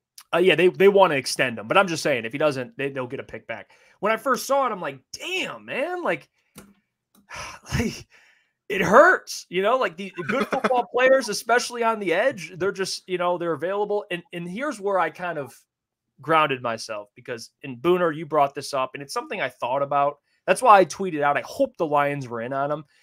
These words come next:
Speaker 1: As in, I hope they called and they're like, "Wait, what's, what's, what's a Hassan Reddick? What, what, what are we talking about?" And if the Eagles said, "Hey, we're not trading Hassan Reddick to a team that we're probably gonna face in the postseason, one of the best teams in the N F C,"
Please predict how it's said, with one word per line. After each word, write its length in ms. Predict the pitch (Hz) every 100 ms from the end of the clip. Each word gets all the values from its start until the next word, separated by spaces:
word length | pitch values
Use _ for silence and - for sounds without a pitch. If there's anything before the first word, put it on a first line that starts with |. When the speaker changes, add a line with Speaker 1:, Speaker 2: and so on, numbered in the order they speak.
| _ 185
Speaker 1:
As 240 | 185 165
in, 120 | 180
I 100 | 160
hope 240 | 143 196 -
they 120 | 139
called 460 | - - 123 98 - _
and 100 | 160
they're 120 | 151 147
like, 180 | 131
"Wait, 200 | 135 156
what's, 200 | 135 180
what's, 220 | 202 170 185 165
what's 160 | 202 190
a 80 |
Hassan 320 | 185 - 170 156
Reddick? 260 | 147 135
What, 260 | - - 87
what, 200 | 175 165
what 100 | 175
are 160 | 175 175
we 80 |
talking 300 | 170 147 117
about?" 140 | 101 - _ _ _ _
And 100 | 151
if 120 | 156
the 120 | 160 151
Eagles 380 | 165 196 180
said, 220 | - 147 135
"Hey, 280 | 156 - - - _ _ _ _ _ _ -
we're 120 | 127
not 200 | 202 190
trading 540 | - 175 165 139 117 151
Hassan 420 | 135 - 156 143 127
Reddick 500 | 139 135 107 101 _ _ _ _ _ _ _ -
to 400 | 185 165 143 143 _ _ _ -
a 80 | 147
team 360 | - 202 185
that 160 | 165 160
we're 140 | 175
probably 420 | 185 180 180 170 156
gonna 200 | 147 135
face 340 | 156 143 131
in 60 | 131
the 80 |
postseason, 800 | 117 131 123 - 139 123 107 104 _ _
one 200 | 147 190
of 60 | 185
the 60 |
best 240 | 160 147 -
teams 240 | 147 135
in 60 | 131
the 80 | 127
N 80 |
F 140 | 117 110
C," 380 | 151 127 110